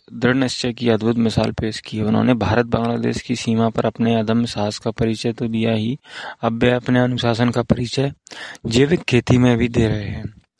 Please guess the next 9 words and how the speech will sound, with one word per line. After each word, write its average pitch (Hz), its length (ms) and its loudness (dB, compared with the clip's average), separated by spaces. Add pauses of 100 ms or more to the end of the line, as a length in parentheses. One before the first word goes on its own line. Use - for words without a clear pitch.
(220)
हम 131 160 0
बात 123 220 0
कर 123 140 0
रहे 120 180 2
हैं 123 120 0
जिला 120 220 2
मुख्यालय 117 460 -4
से 120 120 -6
करीब 117 300 0